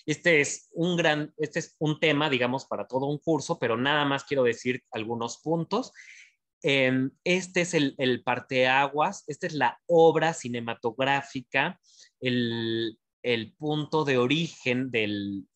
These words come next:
eh, del melodrama mexicano, que es Nosotros los Pobres, una obra de Ismael Rodríguez de mil novecientos cuarenta y ocho, y, em, en donde vemos esa,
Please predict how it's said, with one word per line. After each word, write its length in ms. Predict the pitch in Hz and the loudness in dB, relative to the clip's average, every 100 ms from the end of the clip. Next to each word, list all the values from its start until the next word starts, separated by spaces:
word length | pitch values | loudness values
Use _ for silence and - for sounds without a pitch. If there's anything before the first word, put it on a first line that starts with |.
| - | -10
eh, 460 | 110 101 101 98 - | -4 -2 -2 -4 -6
del 360 | 113 104 104 | -4 -2 -4
melodrama 1400 | 107 110 117 117 123 123 127 127 123 120 120 120 117 - | -2 -2 -2 0 0 2 0 0 -2 0 0 -2 -4 -6
mexicano, 1000 | 127 123 127 131 - 156 180 151 143 185 | -6 -4 -2 -4 -6 -6 -2 0 0 -2
que 80 | 123 | -4
es 100 | 117 | -4
Nosotros 440 | 120 - 127 131 | -4 -6 -6 -6
los 140 | 123 - | -8 -4
Pobres, 380 | 160 143 147 131 | -2 0 -2 -4
una 260 | 123 117 | -2 0
obra 160 | 120 120 | 2 0
de 60 | |
Ismael 320 | 113 113 117 113 | -2 -4 -6 -4
Rodríguez 480 | 123 127 127 127 | -4 -2 -2 -2
de 100 | 120 | -4
mil 160 | 117 117 | -8 -8
novecientos 320 | 113 113 113 | -10 -12 -8
cuarenta 340 | 143 147 156 185 | -4 -4 -2 0
y 100 | 175 | 2
ocho, 400 | 156 - 160 - - - _ | 0 -2 -6 -8 -18 -20 _
y, 340 | 170 180 208 - _ _ | -2 -2 -4 -10 _ _
em, 560 | 139 135 127 123 123 135 - | 0 2 2 2 0 -4 -2
en 200 | 143 139 | 0 2
donde 260 | 139 139 | 0 0
vemos 640 | 139 156 160 160 175 - _ _ _ _ _ _ _ _ | 0 0 0 0 -2 -6 _ _ _ _ _ _ _ _
esa, 640 | 156 147 - 160 156 165 | -2 -2 0 0 0 -2